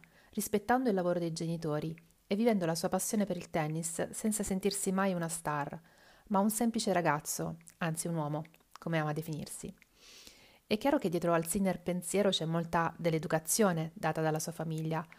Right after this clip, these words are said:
molto del contesto in cui Yannick è cresciuto, ma anche della personalità che ha sviluppato,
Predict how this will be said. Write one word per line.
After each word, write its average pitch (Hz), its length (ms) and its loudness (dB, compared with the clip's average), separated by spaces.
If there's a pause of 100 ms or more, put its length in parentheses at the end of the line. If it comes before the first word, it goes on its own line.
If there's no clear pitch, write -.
(260)
molto 190 280 2
del 170 160 -2
contesto 160 760 0
in 165 120 -8
cui 165 180 -4
Yannick 160 360 0
è 160 60 -4
cresciuto, 156 580 -6 (360)
ma 254 100 0
anche 311 180 2
della 190 240 4
personalità 180 720 -2 (140)
che - 80 -8
ha 165 60 2
sviluppato, 160 800 -2